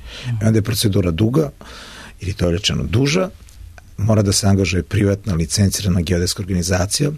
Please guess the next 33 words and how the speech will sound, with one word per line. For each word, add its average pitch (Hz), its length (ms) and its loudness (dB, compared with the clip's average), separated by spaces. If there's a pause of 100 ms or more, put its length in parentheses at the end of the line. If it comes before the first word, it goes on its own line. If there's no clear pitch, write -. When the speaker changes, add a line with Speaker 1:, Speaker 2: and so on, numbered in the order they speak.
(140)
Speaker 2:
koja 95 260 0
mora 92 260 4
geodetski 87 460 0
da 87 60 0
snimi 82 440 -2 (340)
određenu 90 440 -4
zgradu, 123 540 0 (280)
da 101 60 -4
ta 92 200 0
zgrada 90 320 0
bude 90 280 0
iskartirana, 110 840 0
da 95 200 -2
mi 95 160 2
imamo, 98 200 2
dobijemo 98 360 4
podatke 92 560 0
da 82 80 -2
ta, 92 320 0 (240)
takav 101 320 0
objekat 95 420 0
ima 98 240 4 (760)
građevinsku, 120 760 2
da 98 120 -2
ima 80 240 0
upotrebnu 123 540 2
dozvolu, 113 500 4
pa 110 100 -2
kada 92 280 -2
su, 90 260 0
je 104 140 2
sve - 200 2
to 104 280 0